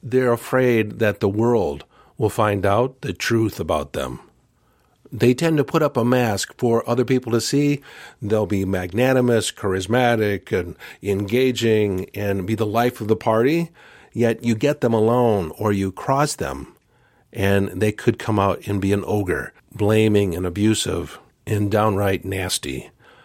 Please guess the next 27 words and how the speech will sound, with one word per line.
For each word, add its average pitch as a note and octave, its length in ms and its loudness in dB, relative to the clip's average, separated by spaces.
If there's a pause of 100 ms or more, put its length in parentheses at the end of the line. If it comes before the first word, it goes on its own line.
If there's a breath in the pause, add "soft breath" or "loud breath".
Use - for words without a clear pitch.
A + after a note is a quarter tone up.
(560 soft breath)
Now, G#2+ 240 2
this C3 320 -2
is C3 120 -2
the C3 100 2
story, A#2+ 520 0
or A2+ 140 0
that's A2 260 -2
the G#2 300 -2 (100)
personification A#2 1300 0
of G#2 360 0
a A#2 120 -2
narcissist. A2+ 640 0
Now, E2+ 200 -2
a - 20 -2
narcissist G2+ 640 0
is F2 100 -6
not F2 280 -2 (120)
a F2 120 -8
thing. G#2+ 420 2 (260 loud breath)
It's G2 240 -4
a F#2+ 80 0
syndrome. G2 600 0
It's F#2+ 120 -6
a F#2 100 0
pattern G#2 760 0
of F#2+ 240 -4
behavior. F#2+ 560 0